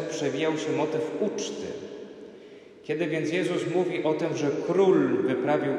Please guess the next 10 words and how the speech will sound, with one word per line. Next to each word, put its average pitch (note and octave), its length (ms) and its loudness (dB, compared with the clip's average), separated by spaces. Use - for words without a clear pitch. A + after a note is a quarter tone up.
ucztę, C3 360 -2
ucztę D3+ 360 -2
weselną, C3+ 640 2
to D3+ 100 -2
dla C#3+ 160 2
Żydów D#3 440 0
jest D3+ 400 -4
to D3 320 2
jasny D3 540 0
obraz. C#3 540 -2